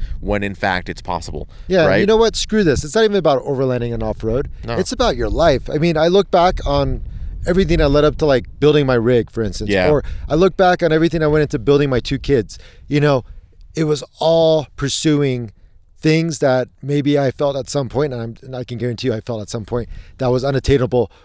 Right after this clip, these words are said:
Speaker 2: or it was beyond me. And who am I, right? Sometimes, I don't know if you guys ever think this, but it's like, I think this often, like,
Speaker 1: Right.
Speaker 2: who am I, like, to go after that? Or who am I to do, go do this?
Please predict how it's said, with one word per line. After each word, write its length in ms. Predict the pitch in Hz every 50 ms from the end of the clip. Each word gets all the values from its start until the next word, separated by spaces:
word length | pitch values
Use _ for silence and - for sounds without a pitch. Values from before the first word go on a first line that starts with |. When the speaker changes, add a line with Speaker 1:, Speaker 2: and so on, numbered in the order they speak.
| _
Speaker 2:
or 380 | - - 127 123 123 127 - - _ _ _ _ -
it 60 | 156
was 140 | 147 139 107
beyond 440 | 92 147 147 143 139 143 135 135
me. 240 | 131 123 113 101 - - - - - - - - -
And 100 | 135 131
who 140 | 139 180 208
am 100 | 196 160
I, 240 | 160 156 131 95 87
right? 380 | 87 101 107 120 143 143 - - -
Sometimes, 420 | - - - 160 135 156 151 147 131
I 80 | 143
don't 120 | 139 143 147
know 60 | 147
if 60 | 117 120
you 100 | 135 127
guys 180 | 143 131 107
ever 140 | 127 107 107
think 160 | - 113 117
this, 100 | 104 107
but 160 | - 135 127
it's 100 | 123 -
like, 140 | - 139 -
I 140 | 127 139 160
think 240 | - - 151 131 110
this 160 | 120 104 104
often, 200 | 104 107 127 127
like, 120 | 123 120 - -
Speaker 1:
Right. 240 | - 95 92 87 85
Speaker 2:
who 160 | 190 240 269
am 100 | 262 226
I, 360 | 151 139 151 147 127 95 82 - - - - - - -
like, 220 | - 143 143 135 -
to 100 | - 127
go 140 | 131 147 143
after 200 | 131 - - 131
that? 220 | 123 123 101 - - -
Or 120 | 131 139
who 180 | 139 147 190 208
am 100 | 214 170
I 160 | 156 147 135 123
to 120 | - 113
do, 80 | 104 113
go 180 | - 135 131
do 160 | 113 110 123
this? 360 | 113 110 120 113 98 - -